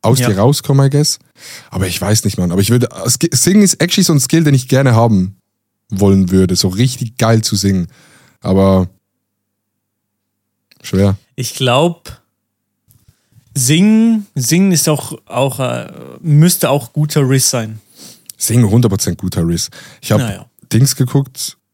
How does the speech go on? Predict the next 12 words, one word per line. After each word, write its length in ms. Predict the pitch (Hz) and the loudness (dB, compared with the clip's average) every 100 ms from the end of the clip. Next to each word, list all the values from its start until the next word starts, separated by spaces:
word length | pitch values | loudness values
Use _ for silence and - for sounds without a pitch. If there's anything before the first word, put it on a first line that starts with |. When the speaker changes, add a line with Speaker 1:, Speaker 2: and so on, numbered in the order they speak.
| - | -2
Speaker 1:
äh, 180 | 95 95 | 0 2
ich 120 | 92 | 2
habe 120 | 98 | 2
schon 140 | 104 | 2
öfters 360 | 101 113 110 101 | 2 2 0 0
über 300 | 98 95 95 | 2 0 0
Wer 280 | 98 92 98 | -4 -2 -2
stiehlt 260 | 98 107 107 | -2 -2 0
mir 80 | 95 | -2
die 100 | 92 | 0
Show 180 | 104 | 0
geredet 380 | 120 117 123 131 | 2 2 0 0